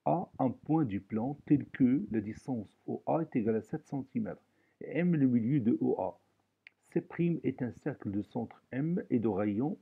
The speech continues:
M O. Coupe le cercle C en deux points H et K. Petit a, tracez la figure.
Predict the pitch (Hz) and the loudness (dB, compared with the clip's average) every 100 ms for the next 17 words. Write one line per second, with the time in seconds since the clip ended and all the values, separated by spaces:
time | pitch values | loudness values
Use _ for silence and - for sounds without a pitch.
0 | - 135 135 - 127 113 113 _ _ _ | -4 -2 -2 0 0 0 -4 _ _ _
1 | - - 196 - - - 131 - 151 - | -8 -2 -2 -2 -16 -4 -2 -2 -6 -4
2 | - - - - 143 - - - 117 98 | -8 -10 -8 0 2 0 -4 -2 -2 2
3 | 143 147 - 110 - - 147 - - 131 | 0 0 -4 -4 -4 -4 -4 -4 -8 -8
4 | - 123 - _ _ _ _ _ _ - | -4 -6 -6 _ _ _ _ _ _ -20
5 | _ - 175 165 - 120 - _ _ _ | _ 2 4 2 -2 -4 -4 _ _ _
6 | _ _ - - 170 - 123 107 - 90 | _ _ -6 -2 -2 0 0 0 -6 -6
7 | 104 139 147 | -2 -2 -2